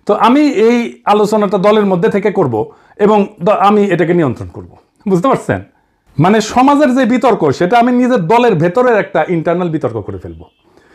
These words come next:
দলের ভেতরে যদি আমি ইন্টারনাল, সমাজ তো আমার কথা শুনে না, তো দলের ভেতরে যদি আমি ইন্টারনাল কনফ্লিক্টটা নিয়ে আসি,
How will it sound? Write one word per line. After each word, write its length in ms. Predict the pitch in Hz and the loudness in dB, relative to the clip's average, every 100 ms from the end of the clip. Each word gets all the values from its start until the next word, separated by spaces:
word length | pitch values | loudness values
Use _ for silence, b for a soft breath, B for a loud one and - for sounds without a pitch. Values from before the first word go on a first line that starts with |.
| b b 127 | b b 0
দলের 260 | 156 247 | 4 4
ভেতরে 360 | 196 240 302 294 | 2 2 0 0
যদি 140 | 269 | 0
আমি 140 | 254 240 | 0 -2
ইন্টারনাল, 380 | 214 208 190 180 | -2 -2 -2 -4
সমাজ 360 | - 233 233 | -4 -2 -2
তো 80 | 240 | 0
আমার 140 | 214 | -2
কথা 180 | 202 170 | 0 -4
শুনে 240 | - 113 98 | -4 -6 -8
না, 160 | 90 b b - | -10 b b -6
তো 60 | |
দলের 340 | 127 151 247 285 | -2 2 2 2
ভেতরে 320 | 220 240 214 | 2 2 0
যদি 200 | 180 160 | 0 -2
আমি 140 | 151 | 0
ইন্টারনাল 360 | 139 135 156 147 | 0 0 0 0
কনফ্লিক্টটা 520 | 131 120 135 127 127 | -2 -4 -4 -2 0
নিয়ে 180 | 123 147 | 2 2
আসি, 320 | 113 - 92 | 0 -4 -6